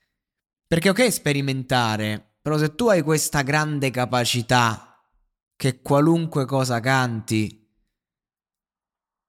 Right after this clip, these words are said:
diventa così potente,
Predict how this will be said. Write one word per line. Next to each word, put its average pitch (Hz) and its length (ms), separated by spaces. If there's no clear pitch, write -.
diventa 131 680
così 135 300
potente, 104 960